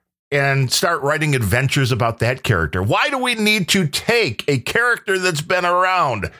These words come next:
for more than half of a century and decide we want to change the sex on that character?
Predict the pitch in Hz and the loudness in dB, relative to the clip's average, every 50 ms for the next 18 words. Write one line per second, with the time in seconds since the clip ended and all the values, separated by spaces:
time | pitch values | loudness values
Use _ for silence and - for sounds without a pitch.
0 | - _ _ _ _ - 214 202 190 220 220 220 220 202 208 196 175 151 - - | -20 _ _ _ _ -4 -2 0 2 2 2 0 0 0 0 0 -2 -2 -2 0
1 | 180 170 180 196 190 - - 160 170 156 170 160 147 - - - 190 208 226 220 | 0 0 0 0 -2 -2 -2 0 0 0 0 0 0 0 0 0 0 0 0 0
2 | - - - 135 110 98 90 87 87 85 - _ _ _ _ _ _ _ _ _ | 0 0 0 2 2 2 2 0 0 -2 -4 _ _ _ _ _ _ _ _ _
3 | _ _ - 156 156 147 143 - 196 175 170 165 147 151 151 143 147 151 151 143 | _ _ -2 -2 0 0 2 2 2 2 0 0 0 0 0 0 0 0 0 0
4 | - - 143 123 - - - 143 139 147 147 131 110 110 120 117 110 - - - | 0 0 0 0 0 2 2 2 2 2 2 2 2 2 2 2 2 2 2 2
5 | 147 127 123 - - - 90 87 80 80 76 67 - - 104 78 67 65 - - | 2 0 0 0 0 2 2 2 2 0 -2 -2 0 0 2 2 2 0 -2 -2
6 | - 71 58 98 - | -2 -2 -2 -2 -6